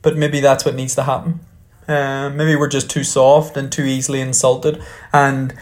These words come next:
maybe we just need to work harder. If, like, how many times is the, probably the likes of Jerry and other guys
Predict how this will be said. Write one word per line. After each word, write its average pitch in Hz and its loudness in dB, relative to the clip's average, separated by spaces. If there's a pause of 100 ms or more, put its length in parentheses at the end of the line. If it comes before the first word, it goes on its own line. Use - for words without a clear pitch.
(160)
maybe 143 2
we 135 0
just 131 -4
need 135 -4
to 131 0
work 131 2
harder. 135 4
If, 139 0
like, 139 0
how 165 2
many 165 2
times 143 2
is 131 -6 (600)
the, 147 2
probably 156 0
the 143 6
likes 139 4
of 156 -2
Jerry 151 6
and 135 -6 (160)
other 151 2
guys 147 0